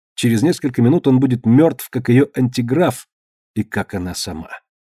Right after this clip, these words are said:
Мелькнула отстраненная мысль, как погибель смогла это организовать. Очевидно, равно как и старик умрет, так этого и не узнав.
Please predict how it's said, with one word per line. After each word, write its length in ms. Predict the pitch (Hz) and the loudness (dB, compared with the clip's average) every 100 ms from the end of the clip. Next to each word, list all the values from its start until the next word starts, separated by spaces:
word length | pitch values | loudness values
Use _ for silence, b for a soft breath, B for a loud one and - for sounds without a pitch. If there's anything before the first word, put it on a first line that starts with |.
| _ _ _ - | _ _ _ -4
Мелькнула 480 | 107 101 151 160 151 | -2 0 0 0 0
отстраненная 760 | - 123 - 113 147 139 127 | -4 -8 -2 0 2 2 4
мысль, 420 | 135 180 - 117 - | 4 2 0 -4 -4
как 260 | - 143 - | -4 -4 -4
погибель 500 | 127 110 147 151 127 | -2 -2 -2 0 0
смогла 500 | - 113 104 139 151 - | 0 -4 -2 -2 -2 -2
это 280 | 131 127 127 | -4 -2 -4
организовать. 760 | 113 117 117 120 113 90 - _ _ _ _ _ _ _ - | -2 -2 -2 -4 -4 -8 -14 _ _ _ _ _ _ _ -14
Очевидно, 460 | - 107 120 110 | -6 -2 0 2
равно 320 | 104 127 110 104 | 2 2 2 -2
как 220 | 104 - | -6 -10
и 20 | |
старик 380 | - 98 120 101 | -8 -4 -4 -4
умрет, 400 | 95 101 113 - | -2 2 0 -2
так 180 | 95 - | -8 -8
этого 220 | - 90 | -6 -4
и 80 | 90 | -2
не 100 | 87 | -4
узнав. 480 | 80 82 80 - | -6 -10 -12 -16